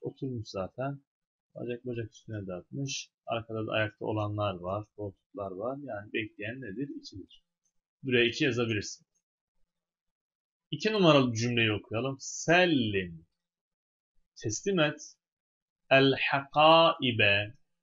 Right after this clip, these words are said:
çantaları, hakibetun hakaib çantalar. Sümme daha sonra istelim, e, teslim al, bitaqati tayaran. Uçuş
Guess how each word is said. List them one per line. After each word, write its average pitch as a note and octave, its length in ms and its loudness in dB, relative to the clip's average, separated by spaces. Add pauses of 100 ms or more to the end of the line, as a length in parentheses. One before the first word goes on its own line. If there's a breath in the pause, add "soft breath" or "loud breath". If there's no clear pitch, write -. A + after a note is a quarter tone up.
(180)
çantaları, G#2+ 800 -4
hakibetun B2 580 -4 (100)
hakaib A#2 600 -2
çantalar. A2 580 -6 (420)
Sümme C#3 380 -4
daha C#3+ 180 6
sonra A#2 460 -4
istelim, C3+ 680 -6 (920)
e, - 20 -18 (180)
teslim A2 500 -6
al, C3+ 420 4 (460)
bitaqati B2+ 1000 4 (300)
tayaran. G#2+ 960 4 (1400)
Uçuş C3 500 -4